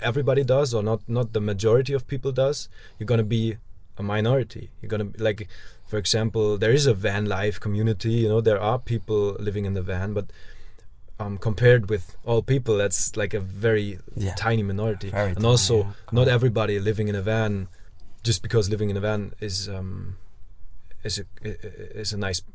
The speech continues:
Speaker 1: or, or a person you, you wanna be involved with, uh, you know, the, the, the, the, also there, there are vibes who, who, who,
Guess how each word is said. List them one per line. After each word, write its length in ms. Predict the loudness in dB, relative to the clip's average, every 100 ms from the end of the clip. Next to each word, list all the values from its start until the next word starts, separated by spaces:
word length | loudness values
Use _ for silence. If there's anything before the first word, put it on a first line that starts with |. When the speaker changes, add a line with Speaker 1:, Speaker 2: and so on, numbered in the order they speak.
| -10
Speaker 1:
or, 120 | -8 -6
or 380 | -4 -4 -4 -8
a 40 |
person 440 | -2 2 4 4
you, 200 | 2 -4 -6
you 140 | -10
wanna 480 | -6 -4 -2 -2 -4
be 240 | -6 -6 -4
involved 420 | 0 2 2 2
with, 420 | -2 -2 -6 -10 -8
uh, 140 | -6
you 120 | -4
know, 220 | 0 0
the, 120 | -2 -8
the, 260 | -12 -14 -14 -16 -14 -12 -12 -12 -16 -16
the, 80 |
the, 320 | -14 -14 -14 -10 0
also 400 | 2 4 2 2
there, 240 | 0 0
there 220 | -2 -2
are 60 | -2
vibes 480 | -2 -2 -2 -2 -4
who, 220 | -4 -8 -8
who, 500 | -8 -8 -8 -8 -8
who, 180 | -8